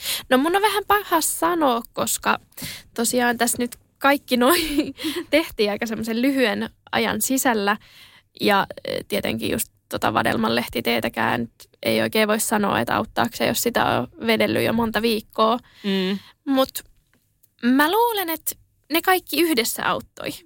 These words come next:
Speaker 2: Joo.
Speaker 1: Mä haluan uskoa näin.
Speaker 2: Mulla oli tota, ö, no joo, sit tosiaan kun kävin täällä, ö, tuolla vyöhyketerapiassa ja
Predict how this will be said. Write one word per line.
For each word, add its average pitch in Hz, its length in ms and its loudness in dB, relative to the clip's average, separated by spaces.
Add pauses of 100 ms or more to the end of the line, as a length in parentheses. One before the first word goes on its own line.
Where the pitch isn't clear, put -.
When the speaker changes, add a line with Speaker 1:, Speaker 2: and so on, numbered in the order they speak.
(180)
Speaker 2:
Joo. 202 300 0 (260)
Speaker 1:
Mä 349 100 4
haluan 269 260 2
uskoa - 260 -6
näin. - 260 -4 (2000)
Speaker 2:
Mulla 196 340 2
oli 147 160 -2
tota, 175 340 0 (840)
ö, 185 260 2 (340)
no 269 100 4
joo, 175 260 2 (100)
sit - 200 -4
tosiaan 180 300 0
kun 170 120 -6
kävin 208 320 2
täällä, 196 440 0 (520)
ö, 90 280 -2 (120)
tuolla 127 320 -2
vyöhyketerapiassa 190 1120 -2 (1700)
ja 165 340 0